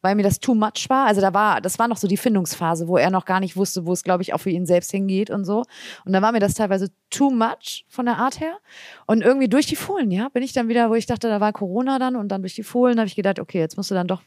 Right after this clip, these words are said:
bin ich dann wieder bei ihm hängen geblieben tatsächlich. Aber ja, man kennt sich natürlich schon, also man kennt ja auch so ein bisschen, es ist ja,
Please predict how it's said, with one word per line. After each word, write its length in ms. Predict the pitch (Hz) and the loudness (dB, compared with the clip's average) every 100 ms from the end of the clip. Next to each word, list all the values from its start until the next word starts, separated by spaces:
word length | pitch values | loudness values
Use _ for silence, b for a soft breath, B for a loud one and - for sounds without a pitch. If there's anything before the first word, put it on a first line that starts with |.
| - | -4
bin 100 | 208 | -2
ich 80 | 202 | -2
dann 100 | 196 | 0
wieder 140 | 190 202 | 2 2
bei 100 | 202 | 2
ihm 80 | 196 | 2
hängen 200 | 208 214 | -2 -2
geblieben 400 | 147 147 165 180 | -4 -6 -8 -8
tatsächlich. 480 | 180 - 190 240 - B B 254 | -10 -10 -8 -10 -12 B B -4
Aber 140 | 185 196 | 2 4
ja, 220 | 170 151 | 4 2
man 160 | 160 | 0
kennt 240 | 170 233 262 | 2 2 0
sich 160 | 262 220 | -2 -4
natürlich 440 | 214 - 233 226 | -4 -2 -2 -2
schon, 260 | - 254 277 | -6 -6 -4
also 200 | 180 175 | -4 -2
man 140 | 160 | -4
kennt 220 | 160 190 | -2 -2
ja 160 | 202 185 | 0 0
auch 100 | 170 | 0
so 120 | - | -4
ein 60 | 175 | -8
bisschen, 180 | 170 - | -8 -10
es 120 | 143 | -10
ist 120 | - | -6
ja, 140 | 190 | -4